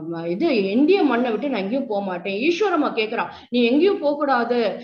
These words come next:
உன்னை police யாரா புடிச்சுட்டுருவாங்க." அம்மா இல்லையா, அந்த பாசம், "police புடிச்சுட்டுருவாங்க, உனக்கு ஏதாவது தீங்கு நடக்கும்" அப்படின்னு. அப்ப பாபா வாக்குறுதி கொடுக்கிறார், "நான் எங்கேயுமே போ-, இந்தியாவை விட்டு எங்கேயுமே போக மாட்டேன்" அப்படின்னு சொல்லி வாக்குறுதி கொடுத்துட்டு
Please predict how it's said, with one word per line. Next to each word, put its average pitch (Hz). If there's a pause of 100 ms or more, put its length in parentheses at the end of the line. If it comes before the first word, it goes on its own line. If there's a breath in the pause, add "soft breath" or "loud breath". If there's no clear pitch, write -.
(140 loud breath)
உன்னை 269
police 330
யாரா 269
புடிச்சுட்டுருவாங்க." 240
அம்மா 262
இல்லையா, 220
அந்த 262
பாசம், 254
"police 339
புடிச்சுட்டுருவாங்க, 220
உனக்கு 240
ஏதாவது 311
தீங்கு 339
நடக்கும்" 202
அப்படின்னு. 180 (340 loud breath)
அப்ப 175
பாபா 190
வாக்குறுதி 214
கொடுக்கிறார், 196 (200 loud breath)
"நான் 208
எங்கேயுமே 196
போ-, 208
இந்தியாவை 285
விட்டு 180
எங்கேயுமே 208
போக 214
மாட்டேன்" 180 (300 loud breath)
அப்படின்னு 180
சொல்லி 190
வாக்குறுதி 185
கொடுத்துட்டு 180